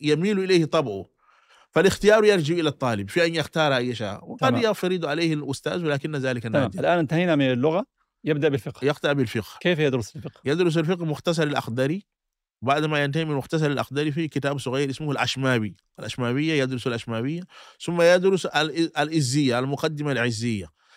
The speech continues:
Speaker 1: وبعد ما ينتهي من المقدمة العزية، يدرس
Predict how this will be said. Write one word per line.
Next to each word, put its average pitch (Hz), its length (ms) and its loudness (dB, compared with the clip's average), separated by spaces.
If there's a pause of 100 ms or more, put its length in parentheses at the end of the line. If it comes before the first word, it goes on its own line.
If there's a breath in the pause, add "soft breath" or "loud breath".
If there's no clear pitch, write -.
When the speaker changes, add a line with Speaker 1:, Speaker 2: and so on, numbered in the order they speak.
(120 soft breath)
Speaker 1:
وبعد 156 260 2
ما 180 180 2
ينتهي 170 260 0
من 160 100 -2
المقدمة 156 540 -2
العزية، 139 720 -6
يدرس 160 540 -2